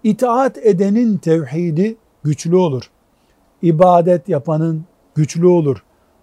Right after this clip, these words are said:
Allah'ı, peygamberi, Kur'an'ı ve onun sevdiklerini sevenin sevilmesi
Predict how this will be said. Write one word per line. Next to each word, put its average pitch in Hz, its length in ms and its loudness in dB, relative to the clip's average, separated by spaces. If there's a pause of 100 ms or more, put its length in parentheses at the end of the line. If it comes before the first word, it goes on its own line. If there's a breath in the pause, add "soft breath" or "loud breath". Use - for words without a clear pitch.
(120)
Allah'ı, 180 540 2
peygamberi, 170 760 -4
Kur'an'ı 170 760 -4
ve 160 40 -8
onun 170 320 -4
sevdiklerini 160 920 -4 (300)
sevenin 160 760 0 (920 soft breath)
sevilmesi 175 1000 0